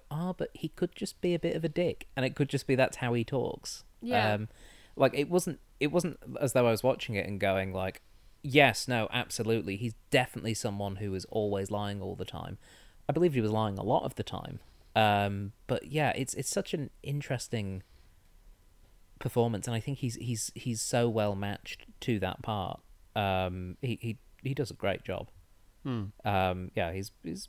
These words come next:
Speaker 1: he's very good. You know, I, li-, I like him in this. I like him in The Matrix. I liked him in Bad Boys. You know, he's, he, he,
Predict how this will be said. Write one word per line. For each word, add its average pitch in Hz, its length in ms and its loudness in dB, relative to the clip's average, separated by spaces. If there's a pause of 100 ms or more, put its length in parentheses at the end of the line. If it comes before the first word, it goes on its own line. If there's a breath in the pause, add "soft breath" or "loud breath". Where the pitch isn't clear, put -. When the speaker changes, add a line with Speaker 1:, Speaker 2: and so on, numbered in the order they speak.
Speaker 1:
he's 233 220 -8
very 262 180 -2
good. 240 260 0 (140)
You 196 80 -4
know, 160 80 0
I, - 100 0
li-, 107 180 2
I 127 40 6
like 117 200 4
him 104 60 -8
in 110 60 -2
this. 185 300 -2
I - 20 0
like 104 80 -2
him - 60 -14
in 92 60 -10
The 92 40 -6
Matrix. 160 500 -4
I 123 60 -4
liked 113 160 0
him - 80 -6
in 95 80 -4
Bad 147 240 6
Boys. 156 400 6
You 151 80 2
know, 104 140 2
he's, 135 260 2 (580 loud breath)
he, - 120 0
he, 180 140 2